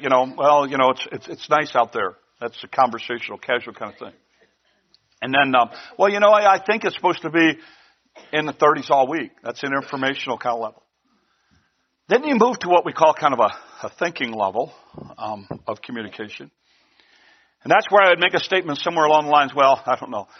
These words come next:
that's the weatherman, and you don't, they don't always know what they're talking about." Now all of a sudden, I have taken that conversation a tad farther. Because now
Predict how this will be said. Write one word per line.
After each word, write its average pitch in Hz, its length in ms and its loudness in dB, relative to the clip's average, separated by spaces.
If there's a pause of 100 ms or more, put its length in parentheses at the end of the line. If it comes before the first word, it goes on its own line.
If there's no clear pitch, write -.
(120)
that's 143 240 -2
the 151 80 -6
weatherman, 110 720 -2
and 113 140 -16
you 127 80 -4
don't, 110 240 -2 (240)
they 123 220 2
don't 120 180 2
always 104 320 0
know 110 120 -6
what 104 120 -8
they're 98 80 -14
talking 131 320 0
about." 87 280 -10 (1500)
Now 214 340 4
all 254 340 4
of 185 60 -2
a 170 60 -10 (120)
sudden, 165 560 0 (100)
I 240 280 2
have 214 440 2 (540)
taken 240 380 -8
that 220 240 0
conversation 175 1200 0 (480)
a - 80 -8 (300)
tad 185 400 0
farther. 185 360 2 (1200)
Because 180 340 -6
now 214 300 4